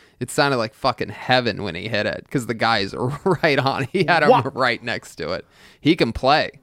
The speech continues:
Speaker 2: Oh, I heard. I heard he's like a pro.
Speaker 1: Yeah.
Speaker 2: Yeah. Did you, do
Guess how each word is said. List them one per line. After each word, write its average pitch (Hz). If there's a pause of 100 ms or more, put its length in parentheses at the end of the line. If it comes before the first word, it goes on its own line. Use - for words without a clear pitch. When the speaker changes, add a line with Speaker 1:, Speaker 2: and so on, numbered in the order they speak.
(260)
Speaker 2:
Oh, 143
I 127
heard. 117
I -
heard 135
he's 113
like 117
a -
pro. 113
Speaker 1:
Yeah. 101 (180)
Speaker 2:
Yeah. 117 (420)
Did 156
you, 190
do 196